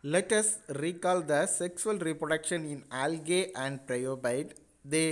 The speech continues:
reproduce by the production of gamete which may be motile or non-motile. அதாவது, இந்த reproductive cells, இந்த gametes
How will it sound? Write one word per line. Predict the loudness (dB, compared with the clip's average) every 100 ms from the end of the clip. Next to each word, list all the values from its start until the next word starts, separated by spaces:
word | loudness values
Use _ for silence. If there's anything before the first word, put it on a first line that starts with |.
| 0
reproduce | -2 0 0 0 -2 0
by | 0 2
the | 0 0
production | -2 -2 0 0
of | 0 0 0
gamete | 0 0 -2 -2 -8 -12 -6
which | -4 -4 -4 -2
may | -2 -2
be | -2 -2 -6 -14 -20 -20 -10 -2
motile | 0 0 2 6 6 4 -2 -10 0 4
or | 4 2 -6 -12 -6 2
non-motile. | 4 2 0 -4 -4 0 0 -2 0
அதாவது, | 2 2 0 0 0 -2 -6 -20 _ _ -6
இந்த | -2 0
reproductive | 0 -2 -4 -4 -2 -2 0
cells, | 2 2 0 -6
இந்த | -4 2
gametes | 2 4 2 -2 -2